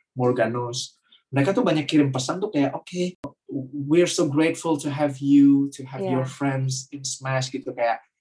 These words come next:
Speaker 1: "You help us a lot," gitu loh, kayak.
Speaker 2: Iya.
Speaker 1: Terus gue merasa kayak, "Ah, kalau gue nggak bisa save myself first,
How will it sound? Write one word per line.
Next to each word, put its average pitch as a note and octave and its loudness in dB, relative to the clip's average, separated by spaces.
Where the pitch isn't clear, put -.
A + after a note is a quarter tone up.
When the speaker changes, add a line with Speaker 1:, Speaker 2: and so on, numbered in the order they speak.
Speaker 1:
"You C#3 4
help C#3+ 0
us C#3+ -4
a C3+ -4
lot," C3+ 2
gitu - -16
loh, A2 -14
kayak. - -10
Speaker 2:
Iya. F3+ -10
Speaker 1:
Terus - -16
gue F#3+ 2
merasa F3 -2
kayak, B2+ -8
"Ah, C3+ -10
kalau C#3 -2
gue D3+ 2
nggak C#3+ 0
bisa C#3 -2
save C#3+ 0
myself C3+ -4
first, - -4